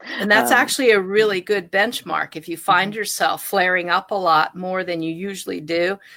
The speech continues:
Speaker 1: or if you flare up pretty often
Speaker 2: Mm-hmm.
Speaker 1: anyway, that's a
Speaker 2: Mm-hmm.
Speaker 1: sign of, of underlying stress. And, and it would be a really good idea to you know, learn how to manage that. And, and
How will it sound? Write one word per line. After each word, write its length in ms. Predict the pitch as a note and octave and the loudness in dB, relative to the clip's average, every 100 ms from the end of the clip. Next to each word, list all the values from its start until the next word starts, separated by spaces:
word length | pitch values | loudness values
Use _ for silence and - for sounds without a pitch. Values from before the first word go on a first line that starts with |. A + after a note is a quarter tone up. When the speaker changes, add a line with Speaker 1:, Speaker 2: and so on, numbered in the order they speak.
| _ | _
Speaker 1:
or 220 | - A3+ A#3 | 4 6 6
if 140 | C4+ | 6
you 120 | D4+ | 4
flare 380 | C#4 - A3+ A#3 | 4 4 6 6
up 180 | A#3 - | 4 0
pretty 260 | B3 A#3 | -2 2
often 400 | A3 A#3+ C4 A#3 | 2 2 0 -2
Speaker 2:
Mm-hmm. 80 | G#3+ | -2
Speaker 1:
anyway, 640 | A3+ B3 C4+ C4+ A3+ F#3 F3 - - _ | 0 2 2 2 2 0 -4 -12 -20 _
that's 220 | G#3 G3+ | 0 0
a 40 | G3+ | -2
Speaker 2:
Mm-hmm. 60 | |
Speaker 1:
sign 440 | - G#3 G3+ G3+ F#3 | 0 4 4 4 0
of, 240 | D#3 D#3+ - | 0 0 -2
of 240 | E3+ E3+ | 0 0
underlying 560 | F3 F3+ F#3 D#3 D3+ D#3 | 0 0 2 2 2 0
stress. 560 | D#3 - F3+ E3+ D#3 - | -6 0 4 4 2 -4
And, 300 | C#3+ D3 C#3+ _ | -4 -4 -4 _
and 180 | D3+ D3+ | -6 -4
it 80 | D3+ | -4
would 100 | D3+ | -4
be 140 | E3+ | -2
a 80 | E3 | -2
really 200 | F3+ F#3 | -2 -4
good 140 | F3+ | -2
idea 540 | F#3+ F3+ D3+ E3+ D#3+ D#3 | -2 -2 0 2 2 0
to 260 | - D#3+ D3+ _ _ _ | -2 -4 -4 _ _ _
you 60 | F3 | -2
know, 80 | E3+ | -2
learn 160 | F3 | -2
how 200 | D#3+ F3 | -2 0
to 80 | D#3 | 0
manage 460 | D#3 D#3+ D#3+ D3+ - | 2 2 0 -4 -4
that. 340 | D3 D3 - _ _ | -2 -2 -4 _ _
And, 400 | - D3 C#3+ C#3 - _ _ - | -4 -2 -2 -6 -14 _ _ -4
and 340 | D3+ C#3+ C#3 | -2 -2 -4